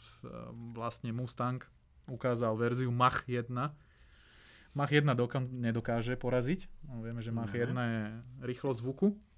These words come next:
Speaker 1: ktorá je niekde za hranicou, myslím, tisíc kilometrov za hodinu, alebo tisíc sto, dvesto.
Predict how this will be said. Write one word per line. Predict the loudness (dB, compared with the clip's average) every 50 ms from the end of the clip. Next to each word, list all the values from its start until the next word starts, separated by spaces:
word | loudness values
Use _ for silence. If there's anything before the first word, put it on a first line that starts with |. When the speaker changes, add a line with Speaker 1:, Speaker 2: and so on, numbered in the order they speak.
| -18
Speaker 1:
ktorá | -10 -6 -4 -2 -2 -2 -2 -2
je | -2 -2 -4 -6 -6 -6
niekde | -6 -4 -4 -4 -4 -4 -2
za | 0 0 0
hranicou, | 0 0 0 -2 -2 -4 -4 -6 -4
myslím, | -4 -6 -4 -6 -6
tisíc | -6 -6 -6 -8 -10 -12
kilometrov | -10 -8 -6 -4 -4 -4 -4 -4 -4 -2
za | -2 -2
hodinu, | -2 0 0 0 -2 -2 -4 -4 -8 -8
alebo | -8 -8 -8
tisíc | -8 -8 -10 -10 -10 -12 -12 -12 -12 -14 -14 -16 -18 -20 -20 -20 -20 -20 -20 -20 -20 -20 -20 -20 -20
sto, | -20 -20 -12 -8 -6 -6
dvesto. | -6 -4 -2 -4 -4 -4 -6 -6 -6 -6